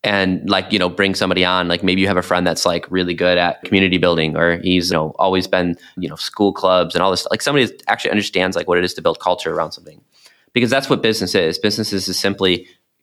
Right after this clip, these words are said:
getting a product and getting eyes on it, and then that converting.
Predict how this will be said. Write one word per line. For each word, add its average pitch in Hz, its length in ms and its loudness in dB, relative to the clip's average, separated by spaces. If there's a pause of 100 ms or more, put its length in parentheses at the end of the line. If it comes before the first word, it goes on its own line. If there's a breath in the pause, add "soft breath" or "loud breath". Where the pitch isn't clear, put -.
(100)
getting 104 260 0
a 90 40 0
product 104 520 0 (460)
and 104 100 -4
getting 101 220 0
eyes 90 260 0
on 76 160 -4
it, - 180 -12 (240)
and 101 140 0
then 95 120 0
that - 180 -2
converting. 82 440 -2